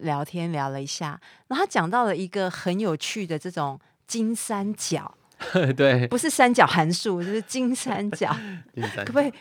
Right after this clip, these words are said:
Speaker 1: 告诉我们一下这个金三角到底是什么？
Speaker 2: 对，这个，这个三角形呢，就是，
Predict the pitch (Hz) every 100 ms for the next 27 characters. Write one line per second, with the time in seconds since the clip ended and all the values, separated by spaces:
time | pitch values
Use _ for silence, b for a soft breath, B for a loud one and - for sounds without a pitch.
0 | B - 247 247 233 180 165 170 214 196
1 | 196 175 202 208 196 196 139 170 151 151
2 | 175 - - 85 - b b b b b
3 | _ 147 127 214 208 139 107 _ _ _
4 | _ b b b - 220 185 - 160 170
5 | - _ - 113 92 110 - - 95 92
6 | 95 95 117 110 - 107 98 90 90 65